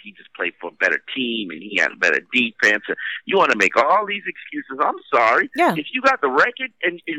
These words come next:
Speaker 1: record, you got the ring, what more do you want
Speaker 2: There
Speaker 1: but
Speaker 2: isn't
Speaker 1: being the
Speaker 2: anything
Speaker 1: goat?
Speaker 2: else. There really isn't. You, you can't argue with somebody like him. You can't argue it. I get it. Dan Marino is amazing.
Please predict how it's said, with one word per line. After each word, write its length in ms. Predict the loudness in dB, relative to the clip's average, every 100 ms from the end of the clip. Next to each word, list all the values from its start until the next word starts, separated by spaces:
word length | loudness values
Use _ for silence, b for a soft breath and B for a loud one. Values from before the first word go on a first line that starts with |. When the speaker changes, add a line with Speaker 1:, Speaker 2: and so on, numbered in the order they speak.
| 0
Speaker 1:
record, 260 | 0 -2 -8
you 200 | -12 -2
got 180 | 0
the 80 | 0
ring, 440 | 0 0 0 -6 -12 -12
what 240 | -2 -2 -2
more 240 | -2 -2
do 80 | -2
you 160 | -8
want 340 | -4 -2 -2 -2
Speaker 2:
There 120 | 0
Speaker 1:
but 80 | 0
Speaker 2:
isn't 120 | 0
Speaker 1:
being 100 | 0
the 60 | 0
Speaker 2:
anything 260 | 2 2 2
Speaker 1:
goat? 60 |
Speaker 2:
else. 260 | -4 -8 -10 -2
There 120 | 2
really 300 | 2 2 0
isn't. 300 | -4 -4 -6
You, 80 | -6
you 180 | -6
can't 320 | -4 2 2 4
argue 480 | 6 6 6 2 0
with 180 | 0 -2
somebody 440 | -2 0 -2 -2
like 220 | -6 -6
him. 280 | -6 -6 -6
You 100 | -8
can't 320 | -4 0 0 2
argue 400 | 4 4 4 0
it. 80 | 6
I 100 | 4
get 260 | 6 4
it. 140 | 4 0 _ 0
Dan 260 | 2 2
Marino 420 | 2 0 2 2 0
is 120 | -2
amazing. 760 | -4 -2 2 2 2 0 -4